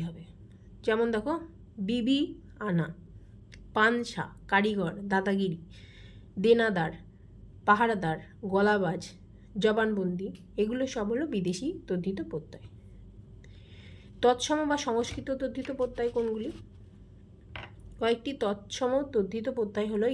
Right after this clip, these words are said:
ইত, ইমন, তর, তম, মহিমা, ফন-, ফেনিল, গরিষ্ঠ, গুণী, জ্ঞানী, দয়াবান, মেধাবী, এই সমস্ত যেগুলো আছে সেগুলো হলো আমাদের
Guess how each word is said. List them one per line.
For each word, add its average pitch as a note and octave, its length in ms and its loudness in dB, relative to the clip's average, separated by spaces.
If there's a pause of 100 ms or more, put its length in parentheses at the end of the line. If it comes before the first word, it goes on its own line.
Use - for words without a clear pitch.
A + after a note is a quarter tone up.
(120)
ইত, G3+ 160 -4 (720)
ইমন, A3 360 4 (180)
তর, G3+ 260 6 (260)
তম, G3+ 200 2 (1160)
মহিমা, A3 520 6
ফন-, G#3+ 400 4
ফেনিল, A3 440 6
গরিষ্ঠ, G3+ 440 4 (380)
গুণী, G#3+ 360 2 (300)
জ্ঞানী, G3+ 420 6 (880)
দয়াবান, G3+ 600 4
মেধাবী, G#3 440 0 (140)
এই G3+ 140 2
সমস্ত A#3 320 -2 (840)
যেগুলো G#3+ 360 6
আছে F#3+ 300 0
সেগুলো G#3+ 380 0
হলো G#3+ 180 0
আমাদের G#3+ 340 2